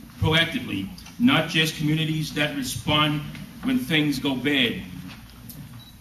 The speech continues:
Tonight, we will begin to build out such a community.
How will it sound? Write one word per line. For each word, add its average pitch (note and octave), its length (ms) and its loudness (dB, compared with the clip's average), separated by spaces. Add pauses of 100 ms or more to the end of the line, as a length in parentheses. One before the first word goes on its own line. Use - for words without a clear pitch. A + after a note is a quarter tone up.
(760)
Tonight, F3+ 560 4
we F3 180 2
will E3 260 -2
begin D#3+ 440 0
to F3+ 80 -4
build E3 360 -2
out D#3 160 0
such - 260 -4
a - 40 -8
community. D#3 560 -2